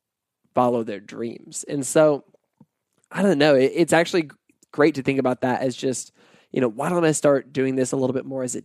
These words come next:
discipline? And maybe there's almost, like, a shame aspect. I don't know what, I don't know what it is that naturally keeps me from wanting to say the things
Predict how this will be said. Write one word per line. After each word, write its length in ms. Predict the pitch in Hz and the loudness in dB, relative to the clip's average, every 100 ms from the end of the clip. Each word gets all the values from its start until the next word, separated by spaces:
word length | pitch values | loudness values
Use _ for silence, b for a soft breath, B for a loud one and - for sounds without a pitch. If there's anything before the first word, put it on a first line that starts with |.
| - | -6
discipline? 640 | 131 - - - - - _ b b b | -6 -6 -10 -12 -16 -18 _ b b b
And 420 | 175 175 165 151 - _ _ _ | 4 4 2 -2 -12 _ _ _
maybe 300 | 139 180 240 | -6 -2 2
there's 280 | 247 214 170 | 4 2 2
almost, 360 | - 156 175 165 | -2 -4 -4 -2
like, 100 | 139 | -2
a 100 | 131 | -2
shame 460 | - 131 131 156 | -6 -4 -2 -4
aspect. 580 | - 120 - 135 - - - | -6 -10 -10 -8 -8 -10 -6
I 80 | 175 | -2
don't 120 | 202 | 2
know 120 | 180 | 4
what, 160 | 170 - | 2 0
I 60 | 180 | -4
don't 160 | 233 | 0
know 100 | 214 | 2
what 120 | 190 | 4
it 120 | 147 120 | 4 2
is 280 | 127 165 | 0 0
that 160 | - 123 | -2 -4
naturally 560 | 131 127 - 143 131 127 | -2 -4 -4 0 0 0
keeps 340 | - 143 - | -6 -10 -8
me 140 | 165 | -6
from 180 | 185 151 | -6 -4
wanting 280 | 139 135 139 | -2 -2 -2
to 140 | 135 | -4
say 380 | 131 - 127 131 | -6 -2 0 0
the 120 | 135 | -2
things 440 | - 135 131 135 | -4 -6 -6 -12